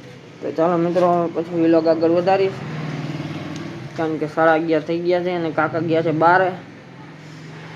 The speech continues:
એના ભાઈબંધ ભેગા, એની જમીન જોવા ગયા છે મિત્રો. તો મિત્રો, જમીન લીધી છે ને, આ થોડુંક કામ હતું એટલા માટે ગયા છે એના ભાઈબંધ ભેગા.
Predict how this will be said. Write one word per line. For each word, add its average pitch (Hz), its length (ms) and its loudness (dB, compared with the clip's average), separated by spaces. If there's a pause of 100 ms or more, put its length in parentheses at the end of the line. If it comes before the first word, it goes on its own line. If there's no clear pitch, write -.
(420)
એના 147 160 -6
ભાઈબંધ 156 420 2
ભેગા, 165 320 4 (2000)
એની 147 480 -2
જમીન 151 340 0
જોવા 160 220 6
ગયા 165 260 0
છે 175 100 -2
મિત્રો. 175 340 -2 (2500)
તો 165 60 -14
મિત્રો, 170 320 -4 (480)
જમીન 170 320 -2
લીધી 175 280 -2
છે 190 140 -6
ને, 175 200 -4
આ 151 180 -4
થોડુંક 156 380 -4
કામ 170 240 -2
હતું 190 260 -6
એટલા 170 200 -4
માટે 160 260 -4
ગયા 165 260 -2
છે 180 100 -8
એના 175 200 -4
ભાઈબંધ 156 380 -6
ભેગા. 170 300 -2